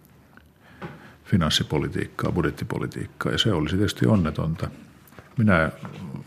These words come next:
luotan siihen, että maltti – säilyy, että me vakiinnutamme alhaisen inflaation.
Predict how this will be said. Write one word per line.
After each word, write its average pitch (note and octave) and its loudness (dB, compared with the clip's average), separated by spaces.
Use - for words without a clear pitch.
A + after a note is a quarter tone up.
luotan G#2 6
siihen, F#2+ 4
että - -2
maltti – F#2+ 2
säilyy, F#2+ 6
että F2+ 0
me F2 4
vakiinnutamme E2 2
alhaisen E2 -2
inflaation. - -8